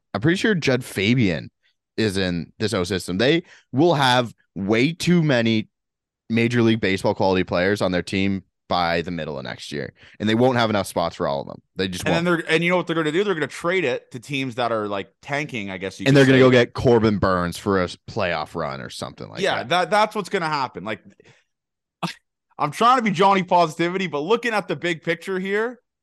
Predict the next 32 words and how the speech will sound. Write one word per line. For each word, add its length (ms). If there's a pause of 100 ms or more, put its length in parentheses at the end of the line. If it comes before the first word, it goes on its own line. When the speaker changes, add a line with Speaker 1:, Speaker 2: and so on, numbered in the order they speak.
(160)
Speaker 2:
the 220
Orioles 540
and 180
Rays, 440
they're 180
going 260
nowhere. 440 (180)
Like, 180
the 80
Yankees 400
don't 160
have 180
the 80
prospects. 640
Like, 120
I 40
don't 180
think 160
they're 160
that 260
good 380
prospect-wise, 840
and 80
even, 240 (180)
like, 240
they 140
rely 300
a 80
lot 200
on 180
buying 380
players. 480